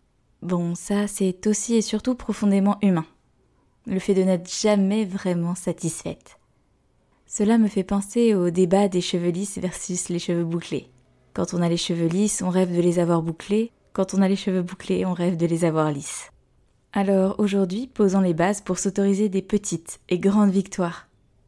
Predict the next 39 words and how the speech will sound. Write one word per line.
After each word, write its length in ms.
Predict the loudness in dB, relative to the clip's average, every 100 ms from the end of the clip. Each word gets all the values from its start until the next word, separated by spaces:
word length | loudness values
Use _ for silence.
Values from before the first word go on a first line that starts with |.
| _
Gagnons 440 | -2 4 6 6 4
en 40 |
satisfaction, 800 | 2 -2 -2 -2 0 0 2 2
mais 180 | 2 0
surtout, 600 | -2 -6 -4 -2 -2 -2 _ _ _
cassons 280 | -4 0 0
ces 200 | 2 2
doutes 320 | 2 0 -2 -4
et 60 | -4
ces 240 | -2 0
incertitudes 800 | 0 0 -2 -6 -4 -4 -4 -6
qui 140 | -4 2
nous 240 | 2 4
empêchent 420 | 2 2 0 0 -8 _
tant 260 | 2 4 6
d'avancer. 580 | 4 2 -2 -4 -8 -10 _ _ _ _ _ _
Car 200 | -6 -4
tout 120 | -2 -4
cela, 460 | 0 2 2 -2 -6 _ -16
c'est 220 | -6 -4
finalement 640 | 0 2 4 4 2 2
bien 260 | 2 4 4
emmêlé. 460 | 4 2 0 -2 -6 _ _ _ _ _ _ _ -2
Au 100 | 2
même 180 | 4 4
titre 200 | 0 -2
que 100 | 0
nos 120 | 0
cheveux, 480 | 0 -2 -2 -4 -6 -6
nous 220 | -2 0
allons 160 | 0 0
passer 280 | 0 2 2
ces 160 | 2
quelques 320 | 0 0 2
minutes 400 | 4 6 4 2
à 100 | 0
démêler 580 | 0 4 4 6 4 2
nos 160 | 2 0
doutes, 400 | -4 -8 -14